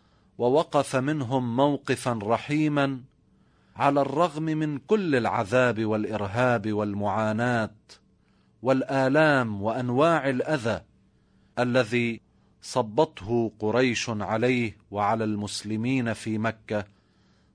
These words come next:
قبل الهجرة وبعدها. وعلى الرغم من مؤامراتها وحروبها وإرهابها،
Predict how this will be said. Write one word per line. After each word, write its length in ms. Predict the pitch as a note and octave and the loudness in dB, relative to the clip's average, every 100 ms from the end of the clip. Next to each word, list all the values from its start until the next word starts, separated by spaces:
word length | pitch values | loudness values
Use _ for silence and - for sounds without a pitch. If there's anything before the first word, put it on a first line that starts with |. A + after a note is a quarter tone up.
| _ | _
قبل 280 | D3+ D3+ C#3 | 2 2 4
الهجرة 580 | C3 A2+ A#2 G#2 G#2+ G#2 G2 | 2 2 -2 -2 -2 -2 -4
وبعدها. 800 | F#2+ F#2+ F#2 D#2+ D2+ D#2+ D#2+ - _ _ _ _ _ _ _ _ | -2 -2 -2 -4 -8 -12 -12 -16 _ _ _ _ _ _ _ _
وعلى 360 | C3+ C#3 E3 E3 | 0 2 4 2
الرغم 360 | D#3 G3 F3 | 2 0 0
من 280 | F3 E3+ D#3+ | -2 -2 0
مؤامراتها 1200 | D3+ D3 C#3+ C#3 C3+ C#3+ E3 D3+ C#3 A#2 B2 A2+ | 0 2 2 2 2 4 2 0 -2 0 2 2
وحروبها 1000 | G#2 F2+ - F#2+ A2+ D3 C3+ B2 G#2+ A2 | 0 -4 -8 -4 2 2 2 -2 0 0
وإرهابها، 1120 | G#2 F#2+ G2 G2 F2+ B2+ C#3 B2 G#2+ A2+ G#2+ | 0 -2 -6 -8 -2 2 2 2 -2 -2 -4